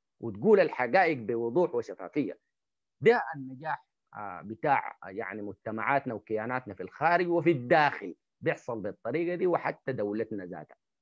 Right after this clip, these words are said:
لازم تكون في شفافية ووضوح وقوة، قوة، قوة من أجل الحق والحقيقة،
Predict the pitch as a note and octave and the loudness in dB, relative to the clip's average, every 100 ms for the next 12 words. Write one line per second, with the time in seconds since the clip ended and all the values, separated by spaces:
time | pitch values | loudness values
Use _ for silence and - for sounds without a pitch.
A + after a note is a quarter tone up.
0 | - C#3 C3+ A#2 G#2 A2+ A2 A2+ A2+ A#2+ | -2 0 0 -4 -6 -6 -6 -8 -8 -6
1 | G2 F#2+ - C3 A#2 G2+ G2 F2 F#2 C#3+ | -6 -6 -4 -4 -2 -4 -6 -8 -4 0
2 | C#3+ - F2+ D#2+ B2 G3 C3 - A#2+ G3+ | 0 -2 -10 -2 6 8 6 2 4 6
3 | D3 G2 D3 F#3+ C#3+ A2 E2+ F2 D#2+ - | 6 2 0 2 0 -4 -10 -12 -16 -4
4 | C#3+ - E2+ D2 - - C3 | -4 -4 -16 -16 -18 -12 -12